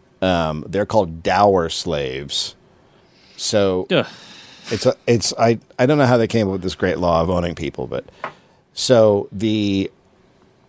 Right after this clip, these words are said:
Speaker 1: the slaves that she got from her ex-husband
Speaker 2: Mm-hmm.
Speaker 1: belonged to her first husband's estate, but she, Martha, gets to use the slaves as long as she's alive.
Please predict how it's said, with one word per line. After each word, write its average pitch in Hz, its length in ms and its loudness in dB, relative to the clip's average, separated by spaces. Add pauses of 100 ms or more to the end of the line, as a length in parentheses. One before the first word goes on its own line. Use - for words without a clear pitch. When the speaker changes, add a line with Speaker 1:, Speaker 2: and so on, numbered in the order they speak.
(260)
Speaker 1:
the 131 180 2
slaves 151 600 4
that 151 260 4
she 151 360 0
got 123 380 4
from 120 140 -2
her 123 160 2
ex-husband 82 840 0 (760)
Speaker 2:
Mm-hmm. 120 440 -10
Speaker 1:
belonged 139 680 4
to 160 140 -4
her 131 180 0
first 147 460 0
husband's 120 720 0
estate, - 1040 0 (1000)
but 127 180 4
she, 123 800 0
Martha, 110 760 2
gets - 240 0
to 117 80 -4
use 175 500 0
the 135 120 2
slaves 80 760 0 (1300)
as 107 160 4
long 127 220 4
as 110 60 -2
she's 107 200 -4
alive. 101 800 2